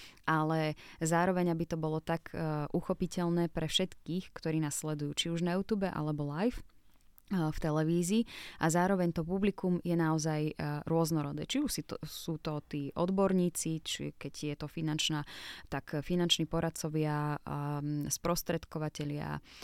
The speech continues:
sú to ľudia z bank, ale zároveň sú tam študenti z, e,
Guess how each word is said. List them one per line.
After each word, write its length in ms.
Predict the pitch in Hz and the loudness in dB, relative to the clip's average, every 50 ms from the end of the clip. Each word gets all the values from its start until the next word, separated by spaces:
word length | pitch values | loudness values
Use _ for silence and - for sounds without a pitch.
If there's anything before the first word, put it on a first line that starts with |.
| - - - - - - 143 139 139 139 - - | -16 -16 -14 -8 -6 -4 -2 -2 -2 -4 -4 -4
sú 220 | 160 160 - - 156 | -4 -6 -6 -8 -6
to 120 | - - 147 | -4 -2 -2
ľudia 260 | 151 156 151 156 147 | 0 0 0 -2 -2
z 120 | 143 143 | -2 -2
bank, 360 | 160 151 151 170 196 196 - | -2 -2 0 0 0 0 0
ale 160 | - 170 170 175 | 0 2 2 2
zároveň 400 | 165 180 165 170 165 151 151 147 | 4 2 2 2 2 0 -2 -2
sú 140 | - - | -4 -6
tam 140 | 147 - - | -6 -6 -8
študenti 540 | 135 - - 165 156 156 151 151 - - - | -8 -6 -6 -2 0 0 0 0 -2 -6 -8
z, 200 | - - - - | -6 -6 -6 -4
e, 60 | 147 | -6